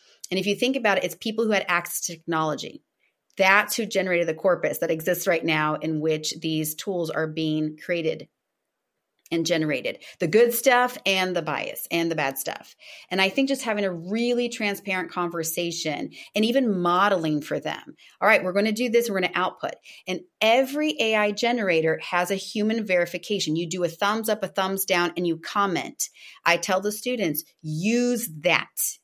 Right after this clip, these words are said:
If they, if there is an output that is iffy, you're not really sure, you click that thumbs down and give it some feedback. And so we do have an opportunity to be teaching and to be working with this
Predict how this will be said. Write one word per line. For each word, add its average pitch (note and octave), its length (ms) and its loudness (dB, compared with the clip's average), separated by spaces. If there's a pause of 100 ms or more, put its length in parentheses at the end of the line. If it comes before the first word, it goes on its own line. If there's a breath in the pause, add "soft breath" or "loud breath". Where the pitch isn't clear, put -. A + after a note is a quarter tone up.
(200)
If F3+ 340 -2
they, A3+ 420 4
if F3+ 200 -4
there G3 180 4
is A#3+ 100 2
an C#4+ 200 0
output G3 680 -2
that D#3+ 320 2
is D#3 340 -4
iffy, C4 600 2 (300 loud breath)
you're G3 100 -6
not G3 120 4
really G3+ 200 2
sure, G3+ 440 2 (140 soft breath)
you F#3+ 160 -6
click A#3 320 0
that - 200 2
thumbs A3+ 320 -2
down F3+ 580 0 (340)
and F3 420 2 (480)
give E3+ 160 2
it - 120 2
some A3+ 180 -2
feedback. A#3 560 -2 (460 soft breath)
And G3 140 0
so G3+ 140 4
we A3+ 340 0
do C4 220 0
have G#3+ 240 -2
an F#3+ 80 -6
opportunity E3 1300 -4 (220 loud breath)
to G#3+ 140 -2
be F3+ 300 -8
teaching E3 880 0
and F3+ 280 0
to F#3 260 -4
be F3+ 160 -6
working G3+ 520 -2
with F#3 160 -6
this E3 180 -4